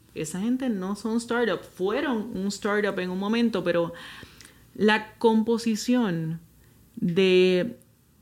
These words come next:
de las empresas puertorriqueñas no son en su mayoría startups. Si vamos a pensar en las empresas que tienen un verdadero impacto en sus dueños, en sus empleados, en sus comunidades y en Puerto Rico,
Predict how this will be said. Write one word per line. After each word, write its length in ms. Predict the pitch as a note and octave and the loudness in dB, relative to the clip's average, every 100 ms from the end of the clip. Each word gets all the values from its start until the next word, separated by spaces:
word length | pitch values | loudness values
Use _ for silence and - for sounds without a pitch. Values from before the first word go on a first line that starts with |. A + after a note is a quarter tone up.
| _ _ _ _ _ - | _ _ _ _ _ -6
de 160 | D#3+ | 0
las 240 | E3+ E3 E3+ | 0 0 -2
empresas 640 | F3 E3 E3+ G#3 G3+ D#3+ - | -2 -2 0 0 0 -4 -2
puertorriqueñas 1040 | D#3 D3+ D#3+ D#3+ E3+ A3+ A3 D#3+ D#3 - | -2 -2 -2 -2 2 4 4 2 -2 -2
no 140 | F3 | -2
son 240 | E3+ G3+ G3+ | 0 0 2
en 120 | G3 | 2
su 120 | - | 0
mayoría 440 | F3 D#3+ D#3 D#3+ F3+ | 0 2 2 2 0
startups. 520 | - D#3+ D#3+ D#3 - | 0 0 2 0 -6
Si 200 | - E3 | -10 -8
vamos 280 | E3 F#3+ A3+ | -6 -6 -6
a 60 | A#3+ | -4
pensar 340 | A#3+ A3 A3+ | -4 -4 -4
en 100 | A3 | -4
las 80 | A3 | -2
empresas 480 | G#3 G3+ G#3 - - | -2 -2 -2 -4 -6
que 160 | - | -6
tienen 480 | E3+ F3+ F3 E3 E3 - - - - _ - | -4 -4 -4 -6 -8 -10 -20 -20 -20 _ -2
un 200 | G3 G3 | 2 2
verdadero 760 | G3+ G3+ F#3 F3+ F#3 G3 - _ | 2 2 2 2 0 -2 -4 _
impacto 880 | F#3 F3+ E3 F3 F3 E3+ - - D3 - - _ _ - | -2 -2 0 0 0 -2 -8 -10 -10 -14 -20 _ _ -2
en 240 | F#3+ F3+ | 0 0
sus 340 | E3+ F#3+ F3 | 0 -4 -4
dueños, 680 | D#3+ F#3 G3 F#3 D#3+ D3+ D3+ | -4 -2 0 -2 -4 -8 -12
en 180 | - F3 | -10 -10
sus 320 | E3+ F3+ F3 | -6 -8 -6
empleados, 840 | F3+ F3 E3+ E3+ F3+ F3 E3 D#3 - - | -6 -4 -2 0 0 0 -2 -4 -8 -6
en 220 | E3 E3 | -4 -4
sus 180 | E3 E3 | -4 -6
comunidades 1000 | - E3 D#3+ D#3+ E3+ G3 F3 D3+ D3+ - | -4 -4 -2 -2 0 2 2 0 -2 -8
y 140 | - E3 | -6 -4
en 100 | D#3+ | -2
Puerto 320 | E3 D#3+ D#3+ | -2 -2 -2
Rico, 480 | G#3+ A#3 - E3 | 0 -2 -4 -8